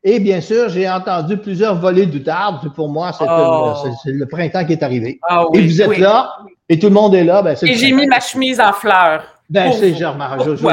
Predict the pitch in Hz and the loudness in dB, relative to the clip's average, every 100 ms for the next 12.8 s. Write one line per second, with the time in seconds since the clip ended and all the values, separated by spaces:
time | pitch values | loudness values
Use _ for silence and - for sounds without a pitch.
0 | 151 147 147 131 196 208 156 127 135 175 | 0 -2 -6 -4 -4 -4 -4 -4 -2 -2
1 | 165 180 196 165 190 196 - - 185 - | -2 -4 -4 -4 -4 -8 -12 -12 -14 -12
2 | 156 190 196 285 403 - 381 359 - - | -12 -6 -4 0 2 2 2 0 -2 -4
3 | 339 - 294 - 453 - - 202 320 226 | -6 -4 -4 0 0 0 0 2 2 0
4 | 359 - 381 359 285 269 233 240 247 220 | -6 -4 -6 -8 -6 -4 -4 -6 -6 -8
5 | 202 196 - 262 285 - - - 247 240 | -10 -8 -2 0 0 -8 -20 -6 0 2
6 | 269 262 - 214 - 226 196 - 233 247 | 2 -2 -6 -8 -2 0 0 0 -2 -2
7 | 190 202 - - 226 226 _ - 233 226 | -2 -6 -6 -16 -18 -18 _ -8 -6 -4
8 | 214 220 - 175 - 196 311 - 285 - | -6 -8 -18 _ -10 -10 -10 -8 -8 -6
9 | 302 - 294 285 - _ - - - - | -6 -6 -8 -8 -10 _ -12 -6 -6 -6
10 | 294 202 190 165 285 214 247 - - 214 | -4 0 2 2 2 0 -4 -12 -18 -10
11 | 294 - - - 320 - - - 339 - | -10 -10 -14 -6 -6 -6 -10 -6 -6 -4
12 | 269 214 190 240 226 233 233 | -2 -2 -2 0 0 0 -2